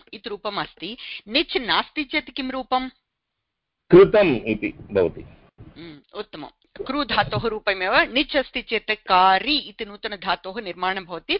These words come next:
Speaker 1: तस्मात् अन्येषाम् अर्धधातुकप्रत्ययानां योजनेन आर्धधातुककृदन्तरूपाणि साधयितुं शक्नुमः।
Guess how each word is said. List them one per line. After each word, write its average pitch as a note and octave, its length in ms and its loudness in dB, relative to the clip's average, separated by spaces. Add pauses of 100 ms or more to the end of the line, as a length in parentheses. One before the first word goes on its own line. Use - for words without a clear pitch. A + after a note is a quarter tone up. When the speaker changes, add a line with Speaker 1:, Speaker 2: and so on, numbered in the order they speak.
Speaker 1:
तस्मात् A#3 520 0 (460)
अन्येषाम् A3 720 -2 (340)
अर्धधातुकप्रत्ययानां G3+ 1120 0
योजनेन F3+ 580 -4 (680)
आर्धधातुककृदन्तरूपाणि G#3 1400 0
साधयितुं F3+ 560 -2
शक्नुमः। D3 480 -10